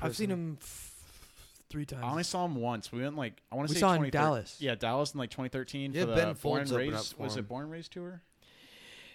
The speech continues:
Speaker 1: Uh, yes.
Speaker 3: Yeah. It was a
Speaker 1: Yeah,
Speaker 3: good
Speaker 1: which
Speaker 3: show.
Speaker 1: is my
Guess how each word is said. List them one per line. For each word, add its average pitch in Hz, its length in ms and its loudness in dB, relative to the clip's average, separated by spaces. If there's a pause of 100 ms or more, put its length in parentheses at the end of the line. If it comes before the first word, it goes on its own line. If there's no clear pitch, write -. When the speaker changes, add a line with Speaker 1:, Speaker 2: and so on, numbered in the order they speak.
(380)
Speaker 1:
Uh, 143 380 8
yes. 139 480 0
Speaker 3:
Yeah. 104 200 0
It 90 40 -6
was - 640 -16
a 131 40 2
Speaker 1:
Yeah, 95 180 2
Speaker 3:
good - 100 0
Speaker 1:
which 151 160 6
Speaker 3:
show. 190 60 8
Speaker 1:
is 170 120 6
my 175 380 6